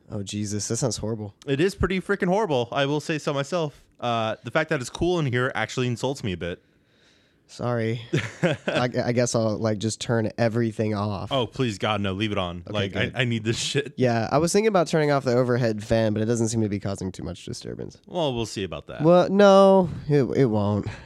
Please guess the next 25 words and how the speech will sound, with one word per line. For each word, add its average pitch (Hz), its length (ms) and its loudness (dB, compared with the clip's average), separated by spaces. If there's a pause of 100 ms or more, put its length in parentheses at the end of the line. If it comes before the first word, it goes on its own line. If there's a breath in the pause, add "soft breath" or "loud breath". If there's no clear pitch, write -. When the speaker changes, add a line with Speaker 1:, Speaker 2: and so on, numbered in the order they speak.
(140 loud breath)
Speaker 1:
The 135 80 2
fridge 160 400 2
and, 131 280 2
like, 117 180 0
a 117 100 -2
couple 117 240 0
of 107 80 -2
episodes 107 420 0
that 104 100 2
we've 101 160 0
recorded 101 380 -2
in 101 80 -2
the 98 80 -4
past 98 400 -6
would 90 140 -12
come 101 200 -2
up, 95 220 -6
and 90 100 -6
it's 82 120 -10
like, 62 200 -10
"Oh, 52 220 -8
no, 50 320 -8
now 53 160 -6
I 62 80 -6
gotta" 52 320 -8